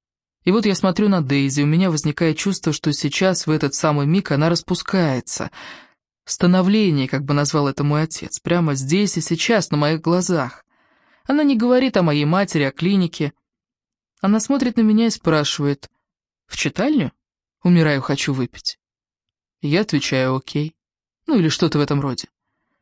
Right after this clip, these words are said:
Она берёт меня под руку, и я сквозь рукав рубашки чувствую её браслет, и у меня по спине бегут мурашки. Мы сходим с террасы в летний вечер.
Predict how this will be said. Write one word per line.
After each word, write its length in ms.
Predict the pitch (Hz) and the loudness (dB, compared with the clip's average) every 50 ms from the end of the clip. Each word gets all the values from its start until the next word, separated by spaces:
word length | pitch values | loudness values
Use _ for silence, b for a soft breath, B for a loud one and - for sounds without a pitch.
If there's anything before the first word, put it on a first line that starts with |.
| _ _ _ - | _ _ _ -4
Она 200 | - 196 208 202 | 0 2 2 4
берёт 260 | 170 190 185 175 - | 2 2 0 0 0
меня 200 | 156 147 151 147 | 0 0 0 0
под 200 | - - 214 196 | 0 2 2 2
руку, 280 | 196 185 - - 160 147 | 2 0 0 0 0 2
и 80 | 147 | 2
я 180 | 147 151 185 196 | 2 2 0 0
сквозь 400 | 180 - - - 151 151 143 - | -2 -4 -4 -2 -2 -2 -2 -2
рукав 380 | 147 143 - - 165 156 - - | -2 -2 0 0 0 0 0 -2
рубашки 500 | 151 147 151 175 190 185 - - 156 139 | -2 0 2 0 0 0 -2 -4 -4 -4
чувствую 460 | - - 185 180 - - - 151 151 | -4 -2 -4 -4 -4 -2 -2 0 2
её 100 | 156 170 | 2 2
браслет, 640 | 156 165 170 170 - - - 180 160 139 127 - - | 2 2 0 0 0 -2 -2 0 0 0 0 -2 -2
и 60 | 131 | -2
у 40 | 135 | 0
меня 240 | 139 143 147 151 | 0 0 0 0
по 120 | 147 - 147 | -2 -4 -6
спине 340 | - - - 160 165 180 175 | -6 -4 -2 0 2 2 2
бегут 320 | 147 143 139 156 160 - | 0 0 0 0 0 2
мурашки. 600 | 160 160 165 165 151 131 127 - - - - - B B B B B B B B B B B B B B B B B B B B B B | 2 2 2 2 0 0 -4 -6 -8 -10 -12 -12 B B B B B B B B B B B B B B B B B B B B B B
Мы 100 | - 247 | 2 2
сходим 340 | 240 - - 254 214 220 214 | 2 2 2 2 2 2 2
с 60 | - | 0
террасы 400 | - - 196 202 208 202 - 185 | 0 0 0 0 0 0 0 0
в 60 | 165 156 | 0 0
летний 340 | 165 175 - 175 170 160 | 0 0 0 0 0 0
вечер. 420 | 139 135 131 120 - - 135 123 | 0 0 -2 -2 -4 -6 -6 -8